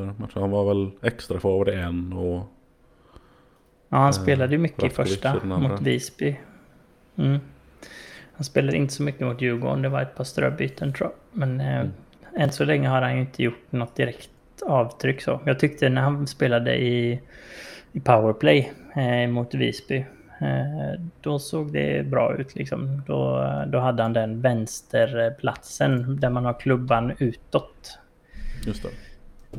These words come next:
Speaker 2: Den är lite special, men då blir han ju liksom, han har ju typ ryggen mot långsidan på sargen och, och liksom fördelar lite mellan den bakom mål och den på backplats då.
Speaker 1: Mm.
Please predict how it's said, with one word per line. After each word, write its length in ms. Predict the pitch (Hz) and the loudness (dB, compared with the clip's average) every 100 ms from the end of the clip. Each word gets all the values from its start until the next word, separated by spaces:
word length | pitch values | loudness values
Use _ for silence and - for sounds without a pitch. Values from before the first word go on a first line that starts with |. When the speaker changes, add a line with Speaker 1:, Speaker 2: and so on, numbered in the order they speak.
| - - - | -16 -14 -2
Speaker 2:
Den 160 | 135 | 0
är 80 | 131 | 2
lite 240 | 131 - | 0 0
special, 680 | 131 - 120 - 113 117 120 | -4 -4 -4 4 6 6 4
men 320 | 123 123 123 123 | 2 4 4 2
då 60 | |
blir 300 | 127 123 113 | 2 4 4
han 120 | 117 | 4
ju 60 | 127 | 2
liksom, 260 | 123 - 120 | 0 -2 0
han 120 | 123 | 2
har 100 | 113 | 2
ju 80 | 120 | 0
typ 220 | 123 - | -2 -2
ryggen 480 | 123 113 117 123 127 | 0 0 2 2 2
mot 440 | 117 110 - - | 2 0 -4 -10
långsidan 1300 | 135 135 113 110 113 117 - 117 117 131 131 127 135 - | -2 2 2 0 -4 -4 -2 -2 2 2 2 0 -4 -10
på 80 | - | -10
sargen 480 | 135 123 117 127 131 | -2 0 0 -2 -2
och, 440 | - 123 120 - 139 | 0 2 2 0 -2
och 80 | |
liksom 480 | 127 127 131 135 139 135 _ _ _ _ _ _ _ - | -4 -4 -6 -4 -4 -6 _ _ _ _ _ _ _ -20
fördelar 640 | - 139 135 120 113 131 | -2 2 4 4 4 4
lite 320 | 135 135 - | 4 2 0
mellan 460 | 117 120 113 113 123 | 0 0 0 0 4
den 180 | 120 113 | 4 4
bakom 340 | 110 - 117 | 0 0 -4
mål 360 | 113 110 - 123 | -2 -2 -4 -4
och 260 | 131 120 | 0 0
den 160 | 120 120 | 0 -2
på 140 | - | -4
backplats 680 | - 123 - - 135 131 - | -2 -4 -4 -6 -4 -4 -10
då. 160 | 175 135 - - - - - | -10 -12 -14 -20 -20 -20 -12
Speaker 1:
Mm. 160 | 101 98 | -8 -8